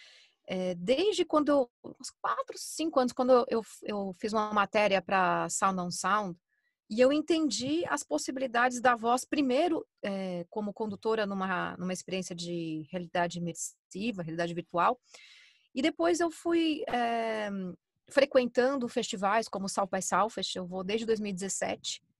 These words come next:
nesse festival de inovação, e eu fui muito como, como curiosa e dois mil e dezessete, dois mil e dezoito, quase não tinha conteúdo de voz, de áudio, dentro de um festival de inovação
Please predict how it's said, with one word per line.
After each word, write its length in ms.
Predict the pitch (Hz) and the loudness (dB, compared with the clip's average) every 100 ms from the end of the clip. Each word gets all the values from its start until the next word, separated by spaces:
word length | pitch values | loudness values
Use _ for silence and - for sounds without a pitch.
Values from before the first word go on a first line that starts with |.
| _ 180 | _ -6
nesse 220 | 180 - | -6 -4
festival 320 | 190 202 185 | -4 0 0
de 100 | 180 | 0
inovação, 560 | 185 180 175 - 240 - _ - - - _ _ - | -2 -2 -2 -2 -2 -4 _ -20 -20 -20 _ _ 0
e 60 | |
eu 80 | 381 | 2
fui 160 | - 381 | 2 0
muito 160 | 392 | 0
como, 300 | - 392 359 | 0 0 -2
como 240 | - 330 330 | 2 2 2
curiosa 600 | 339 320 285 311 320 302 | 2 4 6 4 2 2
e 240 | 294 311 302 _ _ _ - | 2 0 -2 _ _ _ -2
dois 220 | 247 320 | 2 4
mil 120 | 302 | 4
e 20 | |
dezessete, 440 | 247 277 - 311 277 | 6 6 6 2 2
dois 100 | 277 | 0
mil 100 | 285 | 0
e 40 | |
dezoito, 420 | 233 247 302 302 | 4 8 8 6
quase 280 | 330 330 330 | 2 4 4
não 140 | 302 294 | 2 0
tinha 260 | 302 277 | 0 0
conteúdo 480 | 262 254 233 233 214 | 0 0 0 0 -2
de 140 | 190 | -4
voz, 400 | 185 190 220 233 | 0 6 6 6
de 200 | 175 170 | 2 2
áudio, 480 | 214 190 185 165 190 - | 4 6 4 0 -8 0
dentro 320 | 208 294 302 | 2 2 2
de 60 | 269 | 0
um 80 | |
festival 340 | 269 254 233 226 | 0 2 4 4
de 80 | 226 | 2
inovação 480 | 220 214 - 160 | -2 0 0 -2